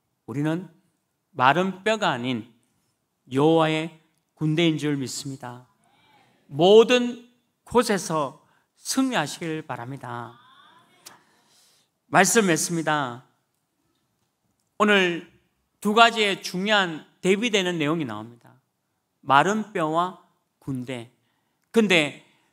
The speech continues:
마른 뼈와 군대는 저와 여러분들이에요. 이스라엘을 얘기하고 있는 겁니다. 마른 뼈로 살아갈 거냐? 아니면 하나님의 군대로 이번에,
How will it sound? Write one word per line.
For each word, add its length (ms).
마른 420
뼈와 440
군대는 640
저와 460
여러분들이에요. 720
이스라엘을 720
얘기하고 360
있는 160
겁니다. 420
마른 480
뼈로 320
살아갈 420
거냐? 400
아니면 560
하나님의 720
군대로 580
이번에, 800